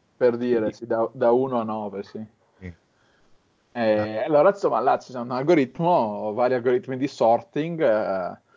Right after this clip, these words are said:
Speaker 1: che, che, che ti consentono di farlo, oppure supponi che, non so,
Speaker 2: Ah.
Speaker 1: sia
Speaker 2: E voilà, signore e signori, in sole tre mosse vi ho risolto il problema, quello?
Speaker 1: Sì, no, certo, però,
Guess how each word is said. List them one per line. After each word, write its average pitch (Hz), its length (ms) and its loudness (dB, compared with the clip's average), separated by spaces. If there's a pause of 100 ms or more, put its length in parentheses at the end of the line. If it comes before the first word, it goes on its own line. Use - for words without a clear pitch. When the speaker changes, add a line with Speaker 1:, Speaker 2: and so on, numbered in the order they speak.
(360)
Speaker 1:
che, - 180 -12
che, 104 240 -8
che 98 220 -6
ti - 100 -12
consentono 107 580 -6
di 110 40 -10
farlo, 156 280 4
oppure 143 340 4
supponi 147 460 0
che, 147 120 2
non 143 140 2
so, - 80 0
Speaker 2:
Ah. 175 100 4
Speaker 1:
sia 127 180 -6 (840)
Speaker 2:
E 120 140 -4
voilà, 160 380 6
signore 165 440 0
e 156 40 0
signori, 175 560 2
in 143 80 -2
sole 165 260 2
tre 165 180 -2
mosse 156 480 0
vi 131 100 -4
ho 123 40 -2
risolto 120 300 -4
il 110 60 -6
problema, 107 520 -2
quello? 113 260 -2
Speaker 1:
Sì, 214 200 -2
no, 180 280 6
certo, 180 460 4
però, 170 400 4